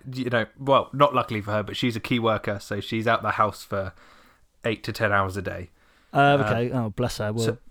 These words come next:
Speaker 1: so it's
Speaker 2: hats
Speaker 1: more
Speaker 2: off to her.
Speaker 1: Absolutely. So it's more the neighbours, um, that hate, <laughs> must hate me. Uh,
Speaker 2: Of course, yeah.
Speaker 1: But yeah, it's, I could kind of get through roughly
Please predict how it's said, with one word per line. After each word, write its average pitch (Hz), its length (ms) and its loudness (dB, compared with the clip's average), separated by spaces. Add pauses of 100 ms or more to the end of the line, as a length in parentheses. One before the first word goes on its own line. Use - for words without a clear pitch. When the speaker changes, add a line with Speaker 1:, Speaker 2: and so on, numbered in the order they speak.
Speaker 1:
so - 200 0
it's - 80 -2
Speaker 2:
hats 135 200 2
Speaker 1:
more 127 80 0
Speaker 2:
off - 120 -4
to 113 100 -2
her. 107 260 -2 (120)
Speaker 1:
Absolutely. 113 460 -2
So 123 100 -2
it's 113 100 -2
more 151 120 2
the 127 100 0
neighbours, 127 420 0 (100)
um, 107 360 0
that 110 140 -2
hate, 123 180 -2
<laughs> - 0 -
must - 320 -6
hate 139 200 0
me. 139 140 0 (120)
Uh, 196 40 -2 (280)
Speaker 2:
Of 123 260 4
course, 123 280 0
yeah. 120 280 0 (160)
Speaker 1:
But 151 220 2
yeah, 170 300 4
it's, - 360 -4 (160)
I 151 400 4 (240)
could - 300 -4
kind 156 280 -4
of 131 160 -6 (320)
get 117 220 0
through 123 380 0
roughly 117 520 -2